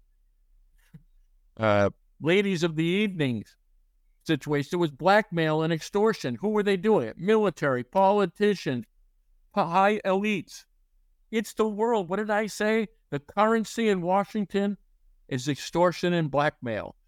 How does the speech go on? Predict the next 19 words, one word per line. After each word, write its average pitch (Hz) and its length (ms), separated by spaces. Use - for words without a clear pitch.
James 196 360
O'Keefe, 226 540
I 196 160
work 196 380
with 190 160
Project 175 440
Veritas 170 600
and 160 120
all. 147 240
Blackmail 208 680
and 202 100
extortion, 185 720
and 160 140
that's 180 260
why 170 200
they're 165 180
going 160 400
after 147 420
him. 147 140